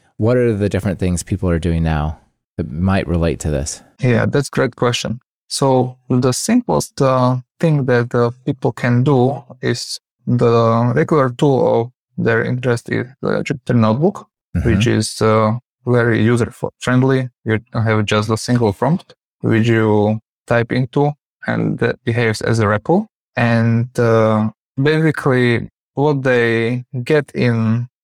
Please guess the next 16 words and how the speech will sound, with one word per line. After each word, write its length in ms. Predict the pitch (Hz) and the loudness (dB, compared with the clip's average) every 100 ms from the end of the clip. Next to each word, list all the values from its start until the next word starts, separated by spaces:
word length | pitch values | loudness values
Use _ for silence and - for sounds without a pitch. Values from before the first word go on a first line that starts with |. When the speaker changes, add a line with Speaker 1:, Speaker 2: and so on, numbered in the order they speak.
| _ | _
Speaker 2:
in 140 | 123 123 | 2 2
response 680 | 120 - 147 135 135 - - _ - | 0 -2 0 0 -2 -8 -16 _ -8
are 440 | 117 110 107 113 123 - | -2 0 0 -2 -6 -6
just 280 | 110 - - _ - | -6 -6 -16 _ -6
static 260 | 120 110 | -2 0
images 380 | 110 110 113 107 | 2 2 2 2
of 160 | 113 - | 0 -2
graphs 520 | 113 117 117 117 - _ _ - | 0 0 0 -4 -12 _ _ -2
or 140 | 113 | 0
whatever. 480 | 117 113 113 165 208 _ _ 120 | 2 2 2 0 -2 _ _ 0
And 180 | 120 135 | 2 4
these 240 | 151 139 | 2 0
then 300 | 131 123 120 - - | 0 0 -2 -10 -4
can 280 | 123 120 117 | 0 0 0
be 80 | |
then 400 | 120 113 113 120 | 0 2 2 0